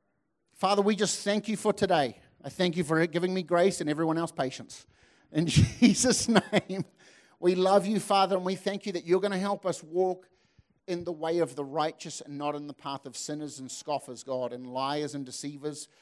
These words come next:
and slanderers, God, those that would try and pervert us with bitterness, God, that we ourselves would not walk in that, but we would come to you and get breakthrough and get freedom, God, that we would learn how to deal with personal offense and bitterness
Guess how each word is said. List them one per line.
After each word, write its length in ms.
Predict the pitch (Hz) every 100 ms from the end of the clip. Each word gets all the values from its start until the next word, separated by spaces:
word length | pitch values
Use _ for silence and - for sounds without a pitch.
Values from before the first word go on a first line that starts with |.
| _
and 160 | - 135
slanderers, 800 | - - 151 170 175 175 180 175
God, 400 | - 170 175 143
those 280 | 151 185 165
that 140 | 165
would 140 | 170 151
try 280 | - 170
and 140 | 165 143
pervert 380 | 160 123 143 160
us 140 | 143
with 180 | 156 -
bitterness, 380 | 143 127 113 -
God, 180 | 135
that 160 | 135 147
we 260 | 147 233 247
ourselves 800 | 226 - 165 151 214 240 220 - _ _ -
would 180 | 165
not 220 | 160 170 139
walk 320 | 175 180 180
in 80 | 156
that, 180 | 151
but 120 | - 151
we 100 | 160
would 180 | 151
come 300 | - 180 214
to 100 | 208
you 300 | 214 214 220 208 _ _
and 180 | 156 151
get 240 | 147 139 123
breakthrough 800 | 143 180 190 - - 190 196 -
and 140 | 143
get 240 | 151 143 -
freedom, 500 | - 185 202 190 185
God, 200 | 170 160
that 100 | 175
we 100 | 196
would 160 | 190
learn 280 | 170 196 196
how 120 | 180
to 120 | 170
deal 260 | 143 165 185
with 220 | 165 -
personal 480 | - 185 180 196 165
offense 420 | 143 175 175 -
and 140 | 143 120
bitterness 520 | 151 185 214 214